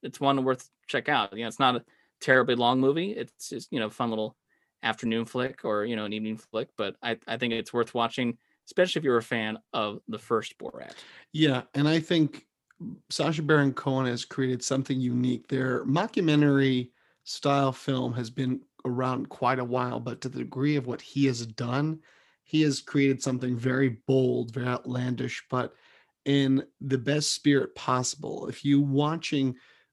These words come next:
Speaker 2: Borat and you loved it, you'll appreciate this for what it is and, y-, you know, what it shows, because it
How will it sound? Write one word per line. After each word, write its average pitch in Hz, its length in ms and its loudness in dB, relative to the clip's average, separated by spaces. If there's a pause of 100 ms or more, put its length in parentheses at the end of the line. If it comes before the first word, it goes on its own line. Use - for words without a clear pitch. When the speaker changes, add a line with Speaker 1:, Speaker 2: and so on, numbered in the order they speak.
(260)
Speaker 2:
Borat 131 540 4 (380)
and 120 100 0
you 123 80 2
loved 127 360 2
it, 123 160 2
you'll 127 200 -2
appreciate 135 520 0
this 127 200 -2
for 123 180 -6
what 127 240 0
it 123 120 -4
is 123 380 -4 (460)
and, 120 420 -4 (480)
y-, 156 140 -16
you 139 140 -2
know, 127 100 0
what 123 380 -2
it 117 180 -8
shows, - 560 -4
because - 500 -6
it 117 100 -8